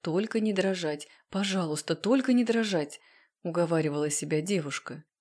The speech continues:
Но это было равнозначно тому, как упрашивать перестать дуть разгулявшийся ветер.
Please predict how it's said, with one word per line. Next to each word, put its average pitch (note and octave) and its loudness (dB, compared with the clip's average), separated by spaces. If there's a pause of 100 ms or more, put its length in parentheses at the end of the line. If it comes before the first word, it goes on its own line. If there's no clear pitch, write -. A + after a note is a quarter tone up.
(160)
Но F#3 0
это C4+ 2
было B3 4
равнозначно G#3+ 2
тому, G#3+ 2
как G3+ -2
упрашивать G#3+ 0
перестать F3 0
дуть C#4+ 0
разгулявшийся F#3+ 0
ветер. F#3 -4